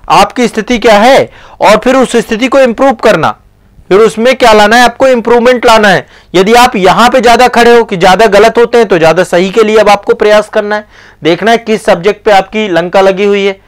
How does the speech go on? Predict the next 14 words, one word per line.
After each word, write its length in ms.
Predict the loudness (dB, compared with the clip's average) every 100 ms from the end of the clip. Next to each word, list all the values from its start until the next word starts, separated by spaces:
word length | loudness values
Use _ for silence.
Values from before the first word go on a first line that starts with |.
| _ _ -6
उस 180 | -4 -2
लंका 320 | -2 0 -2
को 120 | -2
सही 220 | -2 -2
करना 280 | 0 -2 0
है 100 | 0
आपको। 240 | 0 -4
फिर 220 | -2 -4 -6 _ _ _ _ _ _ _ _ _ _ _ _ _ _ _ _ _ _ _ _ -4
ऐसा 220 | -2 0
ही 120 | 2
हो 100 | 2
रहा 100 | 4
है 60 | 2
ना। 240 | 2 -2